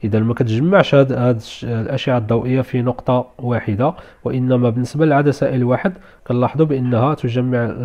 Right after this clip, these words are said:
هذه الأشعة في نقطة أقرب. إذا هاد البؤرة الرئيسية الصورة بالنسبة للعدسة ال واحد هي أقرب إلى المركز البصري مقارنة مع البؤرة الرئيسية الصورة بالنسبة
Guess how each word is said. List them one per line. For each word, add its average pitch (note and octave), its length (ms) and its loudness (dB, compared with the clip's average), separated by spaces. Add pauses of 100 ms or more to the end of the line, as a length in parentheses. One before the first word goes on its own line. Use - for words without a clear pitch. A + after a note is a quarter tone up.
هذه C3 240 0
الأشعة B2 420 -4
في C3+ 160 -4
نقطة C#3 380 -2
أقرب. F#2+ 280 -2 (420)
إذا G#2 160 0
هاد C#3 60 2
البؤرة C#3 320 0
الرئيسية B2 540 -2 (460)
الصورة C#3+ 440 0
بالنسبة A#2+ 380 -4
للعدسة A2 480 -2
ال A2 100 -2
واحد G#2+ 280 0 (360)
هي A2+ 200 0
أقرب D#3 400 0
إلى C#3 260 0
المركز C3+ 460 -2
البصري G#2+ 420 -2 (360)
مقارنة A#2+ 600 0
مع E3 480 0 (380)
البؤرة C#3 420 -2
الرئيسية B2 500 -4
الصورة B2 380 -4
بالنسبة C#3 480 -4